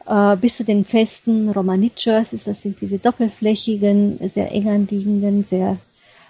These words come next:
ähm, ja, figurbetonenden, die fast schon wie so ein Mieder anliegen.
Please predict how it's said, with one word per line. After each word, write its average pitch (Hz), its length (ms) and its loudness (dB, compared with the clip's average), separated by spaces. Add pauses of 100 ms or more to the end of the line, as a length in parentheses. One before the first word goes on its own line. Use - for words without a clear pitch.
(200)
ähm, 185 720 0 (240)
ja, 190 420 -4
figurbetonenden, 214 1600 -2
die 202 80 -10
fast 202 300 -8
schon 202 220 -8
wie 202 80 -6
so 202 120 -8
ein 190 160 -2
Mieder 214 380 0
anliegen. 208 640 -2